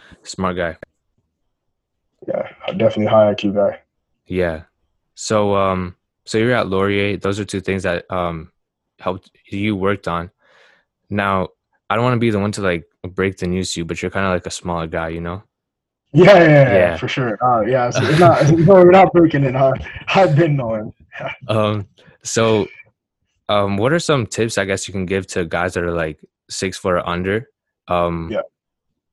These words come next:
Speaker 1: to, like, try to improve their game? Uh, maybe not just skills-wise, but leadership or other qualities that you might need as a smaller guy.
Speaker 2: Yeah,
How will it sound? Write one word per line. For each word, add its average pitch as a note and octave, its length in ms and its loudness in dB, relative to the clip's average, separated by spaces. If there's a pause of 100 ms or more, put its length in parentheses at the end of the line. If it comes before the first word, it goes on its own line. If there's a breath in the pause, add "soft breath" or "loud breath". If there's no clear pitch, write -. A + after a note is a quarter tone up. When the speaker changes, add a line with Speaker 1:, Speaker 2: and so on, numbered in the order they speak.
(240)
Speaker 1:
to, G2+ 120 -4
like, F#2 240 -2
try F#2+ 160 -2
to F#2 80 -4
improve F2+ 320 -6
their E2+ 140 -6
game? E2+ 400 -8 (520)
Uh, F2+ 180 -2
maybe A2 300 -2
not G#2+ 180 -2
just A2 160 -6
skills-wise, F2+ 560 -4
but E2+ 300 -6 (280)
leadership F#2+ 640 -2
or E2+ 340 -4
other F2+ 220 -4
qualities E2 440 -8
that E2 200 -8
you F2 60 -12
might F2 200 -6
need E2+ 320 -8
as E2 140 -6
a E2 60 -12
smaller D#2+ 320 -8
guy. D#2+ 220 -12 (800)
Speaker 2:
Yeah, G#2+ 500 -4